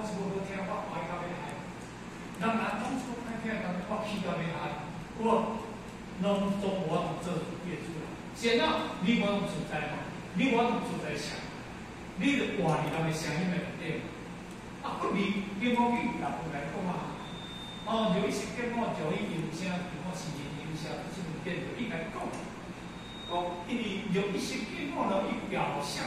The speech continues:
的色泽，比形容色泽的物件，音色中的作者语言、美好声音，这种是唔少啊，这种是人用声的，所以咱们要对咱的声，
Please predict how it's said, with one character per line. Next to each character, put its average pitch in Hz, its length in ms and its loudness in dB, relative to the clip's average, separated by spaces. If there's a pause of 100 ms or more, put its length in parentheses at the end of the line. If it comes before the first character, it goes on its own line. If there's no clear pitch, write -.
(120)
的 - 80 -4
色 - 400 2
泽， - 160 -2 (800)
比 190 100 0
形 240 220 6
容 247 160 6
色 - 160 2
泽 233 320 4
的 - 0 -
物 180 160 4
件， 214 160 4 (720)
音 247 240 4
色 - 160 0 (240)
中 196 160 2
的 202 180 2
作 - 300 0
者 240 160 -2
语 202 480 4
言、 165 240 4
美 269 320 4
好 - 160 0
声 202 320 2
音， - 480 2 (320)
这 - 160 -8
种 339 80 0
是 - 160 2
唔 160 80 0 (160)
少 196 320 0
啊， - 160 -2 (960)
这 220 80 4
种 220 80 8
是 175 160 6 (160)
人 160 160 8
用 160 160 4
声 156 160 0
的， - 320 -4 (240)
所 202 80 0
以 202 40 2 (120)
咱 180 160 0
们 - 160 -2
要 - 0 - (160)
对 - 160 -4
咱 175 160 -4
的 - 80 -8 (240)
声， - 240 -6